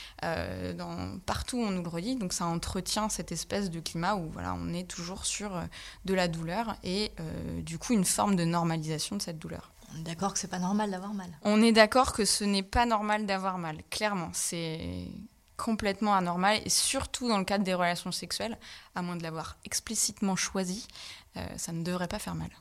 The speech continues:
Speaker 2: Euh, si tu avais, si tu as, euh, des petits tips, des conseils, euh, à donner aux personnes qui ont des douleurs vulvaires,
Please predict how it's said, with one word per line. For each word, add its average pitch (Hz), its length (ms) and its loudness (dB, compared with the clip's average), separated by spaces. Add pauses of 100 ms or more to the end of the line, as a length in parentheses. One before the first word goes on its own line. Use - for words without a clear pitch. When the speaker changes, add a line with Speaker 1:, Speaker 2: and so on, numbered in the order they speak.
(100)
Speaker 2:
Euh, 208 100 2
si 262 180 6
tu 254 220 4
avais, 226 260 6
si - 160 6
tu 196 160 4
as, 214 80 6 (160)
euh, 202 180 4
des 196 140 2
petits 214 380 0
tips, 226 340 0
des 202 140 0
conseils, 233 580 0
euh, 180 500 -2
à 190 60 2
donner 202 220 4
aux 208 40 2
personnes 196 300 0
qui 202 140 -4
ont 175 60 -4
des 175 120 -4
douleurs 214 400 2
vulvaires, 196 560 -4